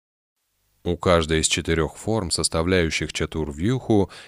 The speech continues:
есть три экспансии, которые носят разные имена соответственно расположению атрибутов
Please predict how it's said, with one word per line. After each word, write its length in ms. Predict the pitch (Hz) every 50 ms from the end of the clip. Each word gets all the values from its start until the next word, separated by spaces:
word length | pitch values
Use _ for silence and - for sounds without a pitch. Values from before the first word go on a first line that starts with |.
| - -
есть 300 | 110 135 160 156 - -
три 180 | 104 90 80
экспансии, 680 | 78 - - - - - 127 143 147 131 - - 117 101
которые 460 | - - 92 - - 165 165 160 131
носят 340 | 107 104 98 - - 87 -
разные 460 | 82 80 80 76 76 76 73 73 76 - -
имена 400 | 80 76 76 76 85 107 127 123
соответственно 880 | - - - 76 76 - - 123 147 156 - - - - 117 120 113 104
расположению 840 | 87 80 - - 76 76 73 73 71 73 85 90 90 87 87 85 80 - 80
атрибутов 720 | 82 - - 78 76 71 87 120 131 - 120 107 - -